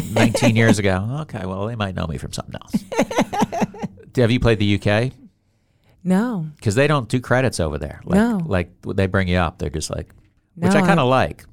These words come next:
Speaker 2: but
Speaker 1: Yeah, I like that too, 'cause I, I do feel like it doesn't matter.
Speaker 2: Right.
Speaker 1: I think it, I think at, in, in front of every single audience, it just depends on are you funny or not.
Speaker 2: Yeah.
Speaker 1: I mean, unless you're, like, a huge celebrity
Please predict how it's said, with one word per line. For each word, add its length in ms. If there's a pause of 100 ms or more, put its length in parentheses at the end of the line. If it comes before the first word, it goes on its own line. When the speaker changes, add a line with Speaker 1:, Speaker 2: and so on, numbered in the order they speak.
Speaker 2:
but 180 (160)
Speaker 1:
Yeah, 240
I 20
like 200
that 140
too, 120
'cause 120
I, 220
I 80
do 200
feel 180
like 140
it 60
doesn't 260
matter. 420 (140)
Speaker 2:
Right. 280 (120)
Speaker 1:
I 60
think 260
it, 280
I 80
think 320 (420)
at, 200
in, 320 (100)
in 100
front 240
of 180
every 260
single 420
audience, 640 (360)
it 140
just 260
depends 440
on 140
are 160
you 180
funny 340
or 120
not. 240 (100)
Speaker 2:
Yeah. 200 (320)
Speaker 1:
I 40
mean, 180
unless 380
you're, 120
like, 200
a 40
huge 300
celebrity 720